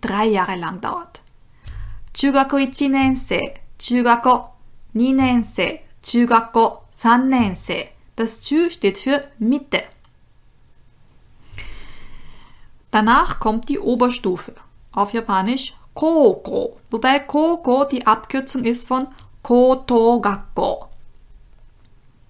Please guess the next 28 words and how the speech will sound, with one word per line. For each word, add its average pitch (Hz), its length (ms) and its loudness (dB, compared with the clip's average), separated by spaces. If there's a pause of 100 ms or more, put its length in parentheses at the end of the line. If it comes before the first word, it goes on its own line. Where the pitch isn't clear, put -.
Aber 196 160 0
die 208 80 -2
meisten 190 280 -2
Leute 185 200 -4
rufen 185 240 -4
einfach 175 160 -8
nur 175 180 -8
Kōgō. - 460 -6
Das - 200 -10
Ko 311 360 0
steht 220 280 -2
für 190 360 -4 (200)
Takai, 214 600 0 (340)
für 247 440 -2
hoch. - 400 2
Das 196 220 -6
Ko 294 200 -2
ist 277 120 0
das 220 140 -4
gleiche 202 300 -2
Ko 233 240 0
wie 214 40 2
bei 220 140 -8
Ga-, - 360 -2
äh, 180 180 -2
Shōgakko 208 760 2
und 196 280 -4 (100)
Chūgakko. - 760 -6